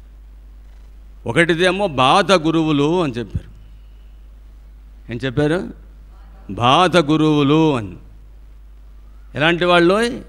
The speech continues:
ఇలాంటి నీళ్ల పాము లాంటి వాళ్ళు. ఇంకొక రకం ఉన్నారు, వాళ్ళు బోధ గురువులు అన్నారు. అంటే నాగపాము లాంటి వాళ్ళు. అంటే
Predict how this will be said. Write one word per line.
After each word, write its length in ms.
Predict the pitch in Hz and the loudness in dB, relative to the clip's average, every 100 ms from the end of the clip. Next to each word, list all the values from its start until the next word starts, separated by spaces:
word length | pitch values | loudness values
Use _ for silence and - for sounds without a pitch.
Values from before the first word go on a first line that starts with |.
| 113 | -6
ఇలాంటి 320 | 117 139 143 | -4 -2 -2
నీళ్ల 220 | 131 170 | -2 -2
పాము 260 | 165 139 123 | -2 -2 -2
లాంటి 300 | 113 135 165 | -4 -4 -6
వాళ్ళు. 480 | 104 95 90 98 104 - - - - - - - - - - - - - - - - - - - - - - - - - - - - - - - - - - - - - - | -6 -6 -8 -12 -14 -20 -20 -20 -20 -20 -20 -20 -20 -20 -20 -20 -20 -20 -20 -20 -20 -20 -20 -20 -20 -20 -20 -20 -20 -20 -20 -20 -20 -20 -20 -20 -20 -20 -20 -20 -20 -20 -10
ఇంకొక 320 | 135 165 196 | -4 0 4
రకం 380 | 202 190 202 196 | 4 4 2 2
ఉన్నారు, 280 | 196 196 185 | 2 4 4
వాళ్ళు 300 | 175 202 208 | 2 0 -4
బోధ 380 | 123 156 220 196 | 0 2 4 2
గురువులు 680 | 165 170 160 147 147 139 | 2 0 2 2 2 0
అన్నారు. 280 | 120 98 101 - - - - - - - - - - - - - - - - - - - - - - - - - | -2 -6 -12 -20 -20 -20 -20 -20 -20 -20 -20 -20 -20 -20 -20 -20 -20 -20 -20 -20 -20 -20 -20 -20 -20 -20 -20 -18
అంటే 180 | 92 117 | -12 -8
నాగపాము 480 | 101 117 117 127 123 | -2 -2 -2 -2 -2
లాంటి 300 | 113 104 - | -4 -6 -10
వాళ్ళు. 320 | - - - - - - - - - - - - - - - - - - - - - - - - - - - - - - - - - - - - - - - - | -14 -16 -20 -20 -20 -20 -20 -20 -20 -20 -20 -20 -20 -20 -20 -20 -20 -20 -20 -20 -20 -20 -20 -20 -20 -20 -20 -20 -20 -20 -20 -20 -20 -20 -20 -20 -20 -20 -20 -10
అంటే 680 | 120 127 156 180 226 202 | -8 0 2 4 2 -6